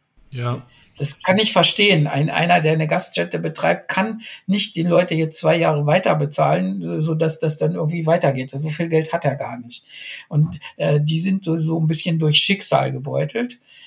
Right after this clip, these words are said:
Speaker 2: In den oberen Lohnbereichen ist es so, dass die Babyboomer gehen, also so in meiner Alter, die gehen dann alle raus. Und dann gibt es einen furchtbaren Ka-,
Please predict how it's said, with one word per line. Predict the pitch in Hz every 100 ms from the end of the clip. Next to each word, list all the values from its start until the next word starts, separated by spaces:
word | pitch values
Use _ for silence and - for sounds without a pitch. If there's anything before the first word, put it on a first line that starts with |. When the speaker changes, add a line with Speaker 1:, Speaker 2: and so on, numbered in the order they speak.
| - -
Speaker 2:
In | 165
den | 170 190
oberen | 196 277 285 226 214
Lohnbereichen | 196 196 214 208 185 180 185 190
ist | 160
es | 190 -
so, | 185
dass | 175 170
die | 160
Babyboomer | 147 165 196 214 185 214 208 202
gehen, | 175 208 254
also | 165 156 151
so | 143 156
in | 151 147
meiner | 151 175
Alter, | 160 160 185
die | 165 156
gehen | 151 151
dann | 143
alle | 165 131
raus. | - 156 269 - - _ - - - - -
Und | 156
dann | 160 175
gibt | 165 -
es | 151
einen | 160
furchtbaren | 170 185 - 139 135
Ka-, | 151 160